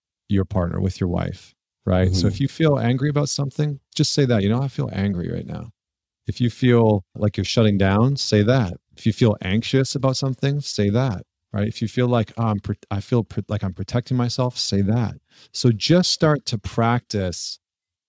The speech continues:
Speaker 1: acknowledging your experience. Acknowledge your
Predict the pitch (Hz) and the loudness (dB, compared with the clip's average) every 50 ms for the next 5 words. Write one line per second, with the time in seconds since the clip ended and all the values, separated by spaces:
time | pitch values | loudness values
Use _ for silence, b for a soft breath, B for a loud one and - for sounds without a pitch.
0 | _ _ _ _ - 104 98 98 98 104 101 104 98 110 117 123 131 131 127 120 | _ _ _ _ -6 -4 -2 0 2 2 2 2 2 2 4 4 4 2 0 0
1 | 107 117 120 120 120 120 117 104 104 104 98 92 90 - - - - - _ 113 | -2 -2 0 0 0 0 0 0 0 0 0 -2 -2 -4 -4 -6 -6 -2 _ 2
2 | 110 104 98 98 92 85 80 80 - - - - - - - _ _ _ _ _ | 4 4 4 4 2 0 -4 -6 -8 -10 -10 -10 -10 -12 -16 _ _ _ _ _
3 | _ _ _ _ _ _ _ - - 101 110 107 107 110 120 120 123 127 123 110 | _ _ _ _ _ _ _ -10 -4 -2 0 2 2 2 2 2 2 0 0 0
4 | 101 104 107 | -2 -2 -4